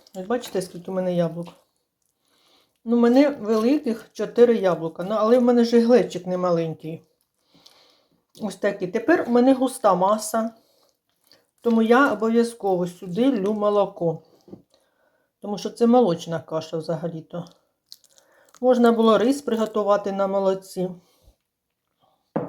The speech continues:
І я роблю такою трошечки рідкуватою. Потім вона, коли запечеться в духовці чи в печі, мама запікала, то вона буде густою.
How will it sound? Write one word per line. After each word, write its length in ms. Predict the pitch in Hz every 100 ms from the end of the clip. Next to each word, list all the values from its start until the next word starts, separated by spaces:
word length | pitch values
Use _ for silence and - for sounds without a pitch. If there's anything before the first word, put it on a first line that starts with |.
| - _ _ _ _ - _ _ _ _ _ -
І 200 | 247 247
я 320 | 277 359 247
роблю 300 | 240 233 277
такою 560 | 254 233 240 233 233
трошечки 680 | 233 254 254 233 - - 208 - _
рідкуватою. 1000 | 202 208 - 233 196 175 170 175 170 170 170 _ _ _ _ _ _ _ -
Потім 280 | 240 240
вона, 220 | 226 220 214
коли 220 | 220 220
запечеться 760 | 220 214 233 - 330 359 -
в 40 | 202
духовці 800 | 190 175 180 165 - - 175 165 - _ _ _
чи 140 | 202
в 120 | 175
печі, 520 | 180 175 - 208 240 _ _ _ _ _ -
мама 280 | 208 208
запікала, 800 | 196 196 196 190 185 185 185 180 175 _ _ -
то 100 | 240
вона 240 | 254 277
буде 240 | 226 233 220
густою. 680 | 233 - - 180 160 156